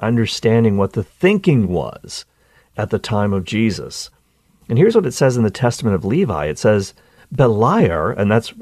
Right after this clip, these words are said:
we, as we talked about before, one of the names of the devil, "Beliar will be bound by him, and he will give authority to his children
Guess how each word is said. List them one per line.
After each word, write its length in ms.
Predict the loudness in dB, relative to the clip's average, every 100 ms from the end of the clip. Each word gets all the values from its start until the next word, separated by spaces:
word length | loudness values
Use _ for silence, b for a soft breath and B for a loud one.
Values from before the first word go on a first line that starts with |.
| -20 -16 -10
we, 180 | -8
as 140 | -6 -6
we 80 | -2
talked 240 | -2 -2
about 160 | -4 -4
before, 320 | 0 0 2
one 180 | 2 2
of 80 |
the 80 | 2
names 380 | 2 4 2 2
of 80 | -2
the 100 | -2
devil, 380 | 0 0 -2 B B B 0
"Beliar 720 | 2 4 2 2 2 2 2
will 200 | 2 2
be 160 | 4 2
bound 560 | 0 2 4 4 4
by 180 | 2 2
him, 440 | 2 2 0 -2 -6
and 160 | -2 0
he 80 |
will 160 | 2 4
give 160 | 2 2
authority 600 | -2 2 4 4 2 0
to 200 | 0 2
his 240 | 2 2
children 800 | -4 -2 2 4 2 -2 -4